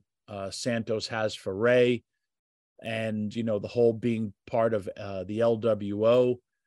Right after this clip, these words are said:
I don't think it's gonna be, I think it's just gonna be a great match. And I also don't think it's gonna be where there's gonna be, you know, we're talking about the bloodline, any,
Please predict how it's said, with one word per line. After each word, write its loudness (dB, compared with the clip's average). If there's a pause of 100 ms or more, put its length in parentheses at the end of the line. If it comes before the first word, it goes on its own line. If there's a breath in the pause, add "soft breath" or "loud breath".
(180)
I -8
don't -2
think -4
it's -8
gonna -2
be, -8
I -4
think -6
it's -12
just -14
gonna -4
be -2
a -2
great -4
match. -6
And -10
I -6
also -2
don't -4
think -4
it's -10
gonna -6
be -4
where -2
there's -6
gonna -4
be, -8
you -8
know, -10
we're -8
talking -6
about -6
the -12
bloodline, -2
any, -8